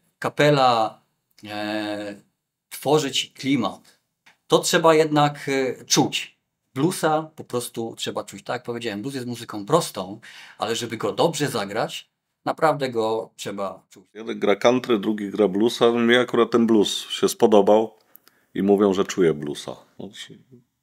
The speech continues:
Speaker 2: czy czuję? No, no umiem, chyba umiem to grać i jakoś w to wchodzę bez, bez mnie, e, większego wysiłku. A,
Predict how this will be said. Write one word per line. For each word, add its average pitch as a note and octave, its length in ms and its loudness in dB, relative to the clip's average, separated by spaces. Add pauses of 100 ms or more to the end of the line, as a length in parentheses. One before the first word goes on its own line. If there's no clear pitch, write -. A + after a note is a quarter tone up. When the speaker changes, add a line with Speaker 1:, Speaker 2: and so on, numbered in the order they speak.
(360)
Speaker 2:
czy - 160 -12
czuję? A2 340 -2
No, A#2+ 360 -8
no - 80 -10
umiem, A#2+ 680 0
chyba - 180 -6
umiem A2 320 0
to E2+ 200 -2
grać G#2 360 0
i G#2+ 60 -2
jakoś G2+ 280 0
w - 80 -18
to G#2 120 -2
wchodzę G#2+ 380 0
bez, G2 340 -2 (600)
bez G2 260 -2
mnie, F#2+ 320 -2
e, - 40 -4 (340)
większego G2+ 480 0
wysiłku. E2 560 -6 (1080)
A, F#2+ 440 4